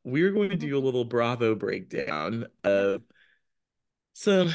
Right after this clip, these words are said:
Speaker 1: reality shows we're currently watching. We said that we were gonna cover four, but now I also feel kind of crazy not doing any Salt Lake coverage.
Speaker 2: Oh.
Speaker 1: So I'm like, "Do we do five?"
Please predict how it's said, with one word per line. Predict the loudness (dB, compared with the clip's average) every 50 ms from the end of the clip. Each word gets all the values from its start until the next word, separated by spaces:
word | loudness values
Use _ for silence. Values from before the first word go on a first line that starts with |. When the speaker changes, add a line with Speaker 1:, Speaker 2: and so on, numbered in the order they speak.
| -4 -2
Speaker 1:
reality | 0 2 2 2 2 2 0 0 0 -2
shows | -6 -6 -6
we're | -6 -6
currently | -4 -4 -4 -2 -2 -2 -2 -2 -2
watching. | -2 -2 -2 -4 -6 -6 -4 -4 -2 -2 -2 -2 -4 -6 -8 -10 _ -14
We | -10 -6 -4 -2 -2 0 0 0 0 0 0 -2 -2 -6 _ _ _ _ _ _ _ _ _ _ _ _ _ _ _ _ _ _ _
said | -4 0 0 2 2
that | 2
we | 0 0
were | 0
gonna | 0 0 -2 -2
cover | 0 0 0 0 0 -2
four, | -2 0 2 2 4 4 4 2
but | 0 -2 -2
now | -2 -4 -2
I | -2 -2 -2
also | -2 -2 -2 -2 -2 -4 -4
feel | -2 -2 -4 -4
kind | -4 -4 -4 -4 -4
of | -4 -4
crazy | -2 -2 -2 0 0 -2
not | 0 -2 -2 -2 -2
doing | -4 -4 -2 -2 -2 -4 -4
any | -4 -4 -4 -4 -4
Salt | -4 -4 -2 -2 -2 -2
Lake | -2 -2 -2 -2 -4 -4 -2
coverage. | -2 -2 -2 -2 -2 0 2 2 2 2 0 0 -4
Speaker 2:
Oh. | -4 -4 -6 -6 -8 -8 -8 -10 -10 -10 -12 -12 -12 -12 -12 -12 -2 2
Speaker 1:
So | 4 4 4
I'm | 4 2
like, | 2 0 0 -2 -2
"Do | -4 -2 0 0
we | 0 0 0
do | -2 -4 -4 -4
five?" | -2 0 2 2 4 4 4 4 4 4 4 4 4 2 2 0 -4